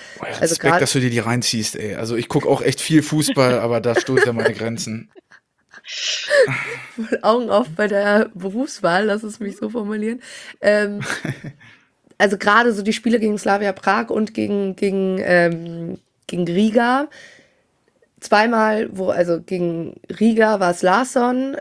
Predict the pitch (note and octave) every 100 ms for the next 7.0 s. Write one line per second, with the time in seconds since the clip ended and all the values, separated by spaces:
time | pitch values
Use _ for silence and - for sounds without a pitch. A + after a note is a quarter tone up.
0 | - G#3 G#3 G#3 A#3 A3+ A3+ A3 A3+ A3
1 | G#3 - G#3+ G3+ G3 G#3 G#3 G3+ G#3+ G3+
2 | F#3+ G3+ - F#3+ G3+ F#3+ G3 F3 E3+ F3
3 | F3+ F3 E3+ E3+ E3 E3 - D#3+ D#3+ D#3
4 | E3+ E3 D#3+ - F3+ - E3+ - D#3+ A#2+
5 | - _ _ _ _ - F3 E3 F#3+ E3
6 | - - D#3 F#3 D4 - _ - - E4